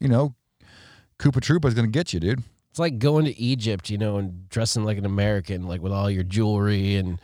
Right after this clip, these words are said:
Speaker 1: That's why I can't travel to the Middle East. I feel like there's no way I can hide what I am.
Speaker 2: I've always wanted to go see the
Speaker 1: You
Speaker 2: pyramids.
Speaker 1: could, you could pass
Speaker 2: Yeah, I, I can
Speaker 1: for
Speaker 2: actually
Speaker 1: something other than you are.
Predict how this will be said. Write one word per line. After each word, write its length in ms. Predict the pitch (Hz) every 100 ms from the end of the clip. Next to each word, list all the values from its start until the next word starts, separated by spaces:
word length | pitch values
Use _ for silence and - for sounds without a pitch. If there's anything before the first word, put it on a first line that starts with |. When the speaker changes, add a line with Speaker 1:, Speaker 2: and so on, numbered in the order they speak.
| -
Speaker 1:
That's 160 | 101 113
why 140 | 123
I 40 |
can't 200 | 127 131
travel 140 | 120 123
to 60 |
the 20 | 127
Middle 140 | 120 139
East. 140 | 117
I 40 | 85
feel 140 | 113
like 80 | 107
there's 140 | 95
no 200 | 98 110
way 100 | 113 107
I 40 |
can 120 | 101
hide 440 | 95 104 95 85 80 _ _ _ _ -
what 180 | 92
I 100 | 95
am. 280 | 90 80 62 - -
Speaker 2:
I've 160 | 156
always 360 | 123 143 156 139
wanted 260 | 135 143 135
to 40 |
go 120 | 139
see 140 | 107 160
the 60 |
Speaker 1:
You 160 | 262 214
Speaker 2:
pyramids. 420 | 165 180 220 107
Speaker 1:
could, 100 | -
you 320 | 101 139 254
could 520 | 220 147 117 87 90 - _ _ _
pass 640 | - 127 90 - - - - _ _ -
Speaker 2:
Yeah, 200 | 185 156
I, 340 | 139 139 139
I 60 | 131
can 140 | 143
Speaker 1:
for 40 | 135
Speaker 2:
actually 140 | 123 143
Speaker 1:
something 420 | 156 131 131 131
other 200 | 123 113
than 160 | 104
you 160 | 101 95
are. 240 | 90 67